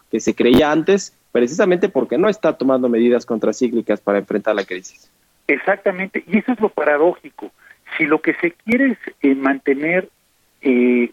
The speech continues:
Speaker 2: finanzas públicas estables, lo peor que se puede hacer es, en esta coyuntura, contener el gasto. Ya Moody's apuntó lo que acabas de decir, Fitch también cuando bajó la calificación, no resaltó el hecho de que se estuviera conteniendo el gasto como algo positivo para calificación, lo resaltó como algo negativo.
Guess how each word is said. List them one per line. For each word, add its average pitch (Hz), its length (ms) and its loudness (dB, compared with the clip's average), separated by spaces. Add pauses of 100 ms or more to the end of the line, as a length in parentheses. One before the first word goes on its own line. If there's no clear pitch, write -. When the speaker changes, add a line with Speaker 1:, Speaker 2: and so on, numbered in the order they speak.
Speaker 2:
finanzas 156 500 -2
públicas 160 500 0
estables, 110 640 -4 (800)
lo 151 320 2
peor 185 240 0
que - 80 -10
se 196 120 -6
puede 165 220 0
hacer 165 200 -2
es, 160 100 -2 (160)
en 143 240 -2
esta 180 240 -4
coyuntura, 170 720 -4 (380)
contener 131 400 0
el 165 80 4
gasto. 220 300 -2 (100)
Ya 139 460 0
Moody's 143 340 -2
apuntó 131 320 0
lo 139 100 2
que 117 100 -6
acabas 131 260 0
de 123 60 -2
decir, 143 340 -2 (240)
Fitch - 320 -4
también 160 260 -2
cuando 123 260 0
bajó 113 240 2
la 151 120 0
calificación, 127 680 -2 (300)
no 135 240 0
resaltó 165 480 0
el 170 80 2
hecho 170 220 -2
de 131 80 -2
que - 100 -12
se - 120 -4
estuviera 127 420 2
conteniendo 131 400 -4
el 131 80 2
gasto 135 200 -2
como 117 200 -4
algo - 140 2
positivo - 500 -2
para - 180 -4
calificación, - 580 -6
lo 151 100 0
resaltó - 340 -6
como 127 200 -4
algo 123 200 -2
negativo. 127 420 -8